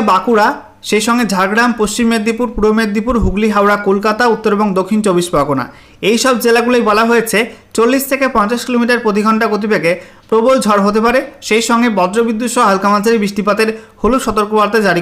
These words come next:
করা হয়েছে। সর্বশেষে আমরা দেখে নেব আজকে চব্বিশ ঘন্টার মধ্যে পশ্চিমবঙ্গে উত্তর থেকে দক্ষিণে কোন কোন জেলাতে সর্বোচ্চ তাপমাত্রা কত ডিগ্রি রেকর্ড হয়েছে। তো উত্তরবঙ্গে দার্জিলিং পিটিওতে একুশ ডিগ্রি সেলসিয়াস, কালিম্পংয়ে ছাব্বিশ ডিগ্রি, দার্জিলিং একুশ পয়েন্ট ছয়,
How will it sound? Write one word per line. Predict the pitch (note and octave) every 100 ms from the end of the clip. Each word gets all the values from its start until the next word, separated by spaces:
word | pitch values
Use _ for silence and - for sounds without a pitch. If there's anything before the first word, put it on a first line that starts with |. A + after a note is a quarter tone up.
| F#3
করা | F#3 F#3+
হয়েছে। | F3 - A#2+ - _ _ _ _ _
সর্বশেষে | - G#3+ A3 A#3+ A#3+ C4
আমরা | B3 B3 A#3
দেখে | A3+
নেব | A#3+ A#3+ G3+
আজকে | G3+ A3
চব্বিশ | G#3 G#3 A3
ঘন্টার | A3+ A3+ A3+
মধ্যে | A3+ A3+ A3
পশ্চিমবঙ্গে | G3+ A3 G#3+ G#3+ F#3+
উত্তর | G#3 G3+
থেকে | G#3+ G#3+
দক্ষিণে | G3 G#3+ A3 G#3
কোন | F#3+ G3
কোন | A3
জেলাতে | G#3 G3+ F#3+ A3+ - - _ -
সর্বোচ্চ | G#3 A3+ A#3+ B3
তাপমাত্রা | G#3+ G3+ G#3+ A#3 A#3
কত | F#3 G#3 A3
ডিগ্রি | A3 G#3+
রেকর্ড | F#3 F#3 E3+
হয়েছে। | F#3 - - - _
তো | G3+
উত্তরবঙ্গে | G3+ A#3+ A#3 A#3+ B3 G#3+
দার্জিলিং | F#3 G3+ A#3+ A3+
পিটিওতে | A3 G#3+ A#3 A3 G3 F#3
একুশ | G#3 G#3+
ডিগ্রি | A3 A3 G#3+
সেলসিয়াস, | A3 A3 A3+ A3
কালিম্পংয়ে | F3+ F#3+ G3+ G#3 G#3+ -
ছাব্বিশ | E3+ G3+ G3+
ডিগ্রি, | A3+ G#3 A#3+ C#4+ - - -
দার্জিলিং | E3+ F3+ G3 A#3 F#3
একুশ | F#3+ G3+ A3
পয়েন্ট | A3 G#3+
ছয়, | F#3+ G3